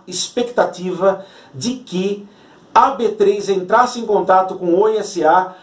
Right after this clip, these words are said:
para requisitar que providências sejam tomadas com relação ao grupamento de ações. Por exemplo, transformar dez ações a cinquenta centavos em uma ação de cinco reais e, com isso,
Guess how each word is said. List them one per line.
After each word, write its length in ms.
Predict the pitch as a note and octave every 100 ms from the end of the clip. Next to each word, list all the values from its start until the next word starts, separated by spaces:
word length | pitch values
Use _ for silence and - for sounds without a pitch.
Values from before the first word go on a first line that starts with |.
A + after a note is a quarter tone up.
| _ _
para 320 | A#3 B3+ B3
requisitar 840 | G#3+ A3 G3+ G3 - F#3+ G3 G3
que 100 | G#3+
providências 1120 | G#3+ G#3+ A#3 A#3 A3 C#3+ F#3+ A3 A3+ - A3
sejam 480 | - G3 G3 G3 G3
tomadas 520 | G3 E3+ D#3+ F3+ E3+
com 120 | -
relação 520 | E3 F#3 E3+ - F3+ F#3+
ao 140 | F3+
grupamento 720 | F#3+ A3+ A3+ G#3 D3+ G3 G3
de 120 | F#3 G3
ações. 640 | G3 D3+ D3+ A#2+ - - - _ _
Por 180 | A#3 B3+
exemplo, 420 | B3+ A3+ - E3+
transformar 840 | E3 A#3 A3+ A3+ F3 D#3+ D3 - - _ _
dez 340 | C3 B3+ C4+ A3
ações 460 | G#3+ - F3+ E3+
a 80 | E3+
cinquenta 420 | - F3+ E3+ E3+
centavos 840 | F3 E3+ D#3 D#3+ D#3+ D#3 - - - _
em 300 | C4 B3 -
uma 340 | C4 C4+ G3+
ação 300 | F3 - E3+
de 120 | F3 G3
cinco 260 | G#3 G3+
reais 720 | G3 G#3+ F#3+ A3+ - - _ _ -
e, 120 | - A#3+
com 240 | C4 G3+
isso, 520 | F#3 G3+ - A3 A3+